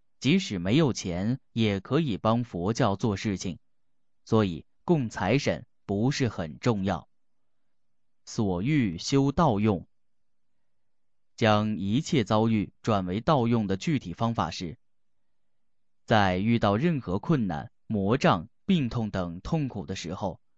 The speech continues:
都要想到，世上有无数个众生正在承受这样的痛苦，非常可怜。另外，只有痛苦和敌人才能促进我在修行方面的进步，因此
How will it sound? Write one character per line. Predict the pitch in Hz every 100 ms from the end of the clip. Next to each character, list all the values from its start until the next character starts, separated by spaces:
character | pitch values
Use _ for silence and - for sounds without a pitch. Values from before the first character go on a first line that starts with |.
| _ _ -
都 | 123 127
要 | 107
想 | 92 78
到， | 98 87 - _ _ _ -
世 | 143 120
上 | 113 104 98
有 | 101 95
无 | 90 98 151
数 | 170
个 | 127 107
众 | 123 98
生 | 95 113 131 - -
正 | 147 123
在 | 104
承 | 95 87 110
受 | 135 131 82
这 | - 123
样 | 110 95
的 | 95
痛 | 131 107
苦， | - 76 - _ _ -
非 | 135 143
常 | 101 104
可 | - 80
怜。 | 69 64 - _ _ _ _ _ _ _ -
另 | 113
外， | 95 82 - _ _ -
只 | 147
有 | 165 101 90
痛 | - 175 143
苦 | 117 90
和 | 101
敌 | 98 90 117
人 | 139 90 _ _ -
才 | 131
能 | 120 101 110
促 | 120 151 127
进 | 120 110 - -
我 | 101 101
在 | 104 104
修 | 143 147
行 | 143 82 101
方 | 117 117
面 | 127 95
的 | 92
进 | 156 117
步， | 90 82 - _ _ _ _ -
因 | 117 117
此 | 113 82